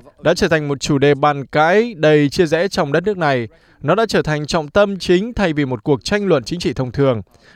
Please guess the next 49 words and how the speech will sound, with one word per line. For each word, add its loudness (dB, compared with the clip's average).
Và -2
tôi 4
nhận 2
ra 2
rằng -2
nó 0
đã 0
góp 0
phần 0
dẫn -2
đến 0
cái 0
kết -4
quả 2
mà 0
lao 4
động 0
nhận -2
được -2
tối 0
nay 0
trên -4
khắp -4
đất -2
nước -10
này. 0
Vấn -2
đề 4
về 2
công 0
bằng 0
xã -4
hội 0
và -6
các -4
vấn -4
đề 2
về -6
nhu -4
cầu 2
của -8
người -6
dân 0
sẽ -6
không -2
dừng -4
lại 0
ở -6
đây. 0